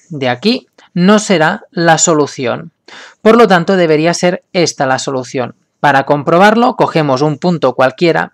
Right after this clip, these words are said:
de esta zona y miramos si se cumple la desigualdad. Por ejemplo, cogemos,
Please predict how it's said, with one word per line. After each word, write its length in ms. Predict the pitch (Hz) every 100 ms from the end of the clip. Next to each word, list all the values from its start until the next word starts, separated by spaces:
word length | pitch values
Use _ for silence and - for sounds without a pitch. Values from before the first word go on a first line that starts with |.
| _
de 300 | 147 135 127
esta 240 | - 170
zona 380 | - 220 226 285
y 120 | 202
miramos 380 | 208 196 165 185
si 100 | 185
se 160 | 170 -
cumple 420 | 156 147 160 196 - - _
la 180 | - 160
desigualdad. 720 | 156 143 160 135 120 110 - _ _ - - - _
Por 160 | 165
ejemplo, 440 | 165 185 170 185 185
cogemos, 600 | 180 - 156 165 208